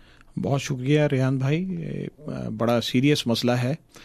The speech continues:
एक्सीडेंट्स हुए हैं, अ, unfortunately बच्चों का इंतकाल हो गया है और बड़ा ही दुख हुआ हमें। अब ये mostly ये होता है कि, अ,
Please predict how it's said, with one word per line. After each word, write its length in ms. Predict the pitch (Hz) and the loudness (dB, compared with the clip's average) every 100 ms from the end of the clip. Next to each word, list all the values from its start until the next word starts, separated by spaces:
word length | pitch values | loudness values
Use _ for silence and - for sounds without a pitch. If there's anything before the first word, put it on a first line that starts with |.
| - _ - | -20 _ -8
एक्सीडेंट्स 540 | 123 127 123 127 - | -2 2 2 2 2
हुए 140 | 123 | 0
हैं, 360 | 117 127 123 120 - | 2 2 0 -2 -6
अ, 460 | - - 50 - - | -8 -6 -6 -10 -6
unfortunately 1000 | 113 107 117 107 117 117 113 120 120 120 | -4 0 -2 0 0 0 2 2 2 2
बच्चों 360 | 110 107 - 107 | 0 -4 -4 -4
का 120 | 107 | -2
इंतकाल 500 | 101 98 104 117 131 | -2 -4 -2 0 0
हो 140 | 120 | -2
गया 200 | 117 117 | -2 0
है 340 | 113 117 113 117 | 0 0 -2 -6
और 260 | - 104 | -8 -8
बड़ा 220 | 107 117 123 | -6 -2 0
ही 220 | 123 123 | 2 0
दुख 260 | 110 123 | 0 0
हुआ 200 | 131 117 | 4 4
हमें। 240 | 113 107 135 - - - - - - - - - - | 4 2 -2 -8 -20 -20 -20 -20 -20 -20 -20 -20 -2
अब 180 | 135 127 | 0 4
ये 260 | 147 160 | 4 6
mostly 340 | 160 160 160 175 | 4 2 2 2
ये 200 | 175 165 | 4 4
होता 260 | 160 170 | 4 4
है 220 | 165 165 156 | 4 4 2
कि, 180 | 156 | 2
अ, 80 | 147 | 2